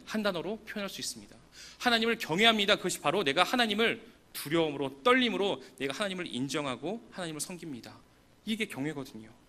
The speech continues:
우리가 무언가를 두려워한다는 것은 우리가 그만큼 하나님을 두려워하지 않고 있다라는 것이에요. 과거 다윗이 하나님을 두려워했을 때에, 하나님을 경외했을 때에 그때의 다윗의 모습을 한번 보시길 바랍니다.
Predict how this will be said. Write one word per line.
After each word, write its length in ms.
우리가 280
무언가를 540
두려워한다는 580
것은 460
우리가 240
그만큼 420
하나님을 600
두려워하지 600
않고 400
있다라는 420
것이에요. 460
과거 320
다윗이 680
하나님을 560
두려워했을 800
때에, 400
하나님을 440
경외했을 600
때에 380
그때의 360
다윗의 360
모습을 420
한번 240
보시길 360
바랍니다. 440